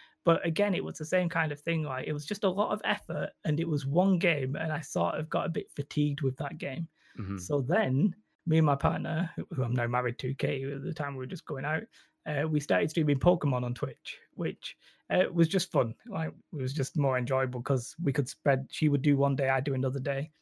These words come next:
Speaker 2: Oh,
Speaker 1: We'd
Speaker 2: yeah.
Speaker 1: do YouTube videos and that kind of stuff. And we did that for a couple of years. We got partnered.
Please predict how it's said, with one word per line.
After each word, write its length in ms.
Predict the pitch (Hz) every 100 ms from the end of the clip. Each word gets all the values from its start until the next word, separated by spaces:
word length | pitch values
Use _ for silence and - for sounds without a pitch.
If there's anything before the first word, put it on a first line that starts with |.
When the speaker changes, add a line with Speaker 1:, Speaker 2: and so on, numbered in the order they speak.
| _ _ _ 123
Speaker 2:
Oh, 140 | 127
Speaker 1:
We'd 80 | 147
Speaker 2:
yeah. 160 | - 156
Speaker 1:
do 60 |
YouTube 360 | 139 151 - 147
videos 300 | 147 143 135
and 100 | 147
that 140 | 143
kind 220 | - 143 156
of 60 |
stuff. 280 | - 175 - _ - - -
And 80 | 165
we 80 | 185
did 140 | 208
that 240 | 196 196
for 120 | - 185
a 40 |
couple 260 | 190 - 180
of 60 |
years. 340 | 196 165 165 160
We 80 |
got 220 | 139 151 -
partnered. 680 | 147 147 156 143 143 143